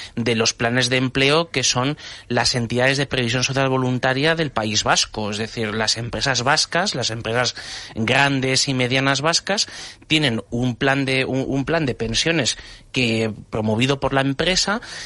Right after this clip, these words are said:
el cual ahora mismo, desde, desde hace treinta años hasta la fecha, esto se puso en marcha por el año ochenta y uno, ochenta y dos, en los últimos treinta y tantos años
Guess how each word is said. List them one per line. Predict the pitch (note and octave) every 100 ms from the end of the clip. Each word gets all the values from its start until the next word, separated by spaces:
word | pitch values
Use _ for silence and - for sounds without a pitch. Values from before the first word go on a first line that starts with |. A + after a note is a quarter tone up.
| - -
el | B2+ B2+ -
cual | C3 C3 C#3
ahora | D#3 D#3+
mismo, | F3 F#3 G3 G#3
desde, | D#3 A2 A2 A2+ - -
desde | A#2 A2+
hace | C#3 D#3
treinta | D3 D3+ D3+ C#3 C#3+
años | F#3 F3 B2+
hasta | A#2+ A2
la | A#2
fecha, | - E3 -
esto | G3+ -
se | A#2+
puso | A#2+ -
en | A#2
marcha | C3 C3 - B2 - - - - -
por | B2
el | A#2 A#2+
año | B2+ C3 C3 B2+
ochenta | B2 - B2+ A#2+ B2
y |
uno, | C3 C3+
ochenta | - C3 C#3
y | C#3+
dos, | E3 G#3+ - - - -
en | A#2+ A#2
los | A2+ B2
últimos | B2 C#3 D3 -
treinta | C#3+ C#3+ C3+
y |
tantos | C3+ C3+ C3 C#3+
años | C#3+ F3